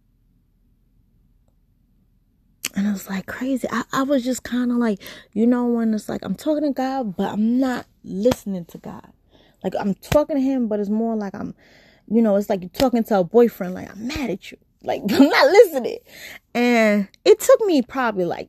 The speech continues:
two to three days to really sit and talk to God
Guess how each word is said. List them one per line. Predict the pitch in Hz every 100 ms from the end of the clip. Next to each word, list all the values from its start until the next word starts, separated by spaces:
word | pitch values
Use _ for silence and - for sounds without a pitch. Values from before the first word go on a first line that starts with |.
| _
two | - 254
to | 226
three | - 196 175
days | - 69 - - _ _ - _ _
to | -
really | 208 226 196
sit | - - 202 190 _ _
and | 190 180
talk | - - 190 _
to | -
God | 175 - 180 175 180 180